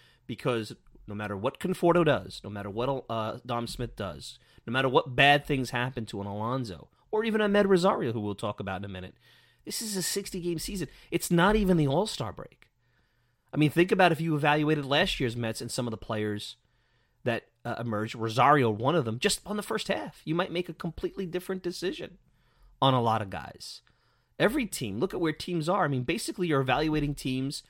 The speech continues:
through June first of a normal season, maybe June fifteenth, somewhere around there. And you just don't do that. Baseball, that's not how baseball is. That's not how these guys have been built. Uh, and you're talking hundreds of years, couple, you know, a hundred fifty years worth of,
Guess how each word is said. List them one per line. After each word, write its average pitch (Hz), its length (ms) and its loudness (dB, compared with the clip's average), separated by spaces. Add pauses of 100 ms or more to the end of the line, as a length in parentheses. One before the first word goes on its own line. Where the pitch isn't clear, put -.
(200)
through 156 160 2
June 147 300 2
first 123 340 -2
of - 80 -8
a 156 40 -4
normal 135 240 -2
season, 202 340 -8
maybe 123 200 -6
June 156 220 -4
fifteenth, 190 520 -10 (800)
somewhere 175 400 4
around 175 300 4
there. 226 200 0
And 151 160 2
you 180 80 2
just 175 220 0
don't 202 200 0
do 202 160 2
that. 110 220 -4
Baseball, 156 320 -2
that's 151 240 -2
not 180 180 0
how 160 140 0
baseball 147 480 -4
is. 165 240 2 (280)
That's 151 260 0
not 160 160 0
how 151 160 -2
these 135 180 -2
guys 123 360 -2
have 117 220 -6
been 107 340 -4
built. 156 340 0 (420)
Uh, 110 220 -4
and 175 100 -2
you're 170 100 0
talking 143 340 0
hundreds 165 480 0
of 139 100 -2
years, 160 580 0
couple, - 320 -8
you 123 60 -2
know, 117 140 -2
a 76 60 -4
hundred 165 280 -2
fifty 180 220 -6
years 156 420 2
worth 147 280 2
of, 135 260 -2